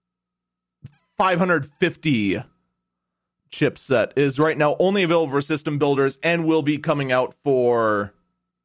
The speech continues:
will be coming out to the general public early twenty twenty. So yeah, us, uh, the rest of us can't build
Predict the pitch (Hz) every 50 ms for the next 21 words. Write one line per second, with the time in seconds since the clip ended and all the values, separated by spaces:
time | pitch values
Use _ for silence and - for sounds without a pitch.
0 | _ _ _ _ _ _ _ _ _ _ _ _ _ _ _ _ _ _ _ _
1 | _ _ _ _ _ _ _ _ _ _ _ _ _ _ _ 143 139 160 160 143
2 | 147 143 - 175 156 147 143 139 - 147 139 135 123 156 156 156 143 135 - 160
3 | 139 127 135 127 120 - - _ _ _ _ _ _ _ _ _ _ _ _ _
4 | _ - 156 170 170 170 170 165 156 147 139 135 123 - - - - 151 143 131
5 | - 143 104 - 147 135 123 117 - 101 85 76 104 - _ _ _ _ _ _
6 | _ _ _ _ _ _ _ _ _ _ _ _ _ _ _ _ _ _ _ _
7 | _ _ _ _ _ _ _ _ _ _ _ _ _ _ _ _ _ _ _ _
8 | _ _ _ _ _ _ _ _ _ _ _ _ _ _ _ _ _ _ _ -
9 | - 202 202 208 214 202 156 143 180 175 - _ - 170 160 151 160 165 180 214
10 | - 202 175 156 - - - 165 151 156 - - 127 104 151 151 147 147 143 127
11 | -